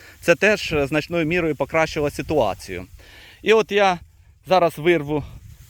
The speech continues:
перші попавшися, просто перші попавшися пару рослин, вам пока-, порахую при вас, е, продуктивність. Так. На першій рослині,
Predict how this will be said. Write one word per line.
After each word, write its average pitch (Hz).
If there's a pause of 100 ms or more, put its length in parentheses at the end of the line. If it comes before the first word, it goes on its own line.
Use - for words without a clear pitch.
(380)
перші 156 (100)
попавшися, 139
просто 151
перші 139
попавшися 127
пару 139
рослин, 196
вам 156
пока-, 143 (220)
порахую 190
при 156
вас, 165
е, 135
продуктивність. 113 (1600)
Так. 110 (1500)
На 190
першій 233
рослині, 202